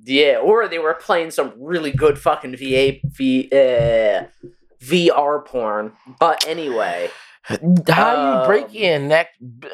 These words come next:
Speaker 2: All right, you know what? I'm gonna stop trying to overanalyze this. <sighs>
Speaker 1: The dude essentially, like,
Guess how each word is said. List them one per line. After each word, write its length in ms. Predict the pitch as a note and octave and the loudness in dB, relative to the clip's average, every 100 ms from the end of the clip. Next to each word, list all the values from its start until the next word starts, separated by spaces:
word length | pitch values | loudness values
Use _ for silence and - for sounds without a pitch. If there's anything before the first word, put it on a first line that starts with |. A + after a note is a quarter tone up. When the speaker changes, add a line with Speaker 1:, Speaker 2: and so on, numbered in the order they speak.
| - D2 | -20 -6
Speaker 2:
All 120 | B2 A2 | -2 0
right, 200 | E2 E2 | -2 -4
you 80 | G2 | -4
know 140 | F#2+ | -2
what? 100 | F#2+ | -2
I'm 40 | D#2+ | 0
gonna 280 | G2+ A2 A2 | 0 0 -6
stop 440 | - D#2 D#2 - _ - | -4 0 0 -2 _ -20
trying 220 | - G#2+ D#2 | -8 -6 -4
to 120 | - - | -8 -4
overanalyze 840 | F#2 C#2+ C#2+ D2 G1+ G1+ - - - | -2 0 0 -2 -2 -4 -4 -6 -10
this. 280 | C2 - - - - | -10 -12 -14 -8 -4
<sighs> 260 | - - D3+ | -2 -2 0
Speaker 1:
The 100 | D#3 | -2
dude 500 | D#3 D#3+ F3+ F#3 - _ - | -2 -2 0 -2 -8 _ -4
essentially, 720 | D3+ - F3+ F#3+ - - D3+ - - - | -4 0 -2 -2 -6 -2 -2 -2 -10 -2
like, 300 | C#3 B2+ | 0 0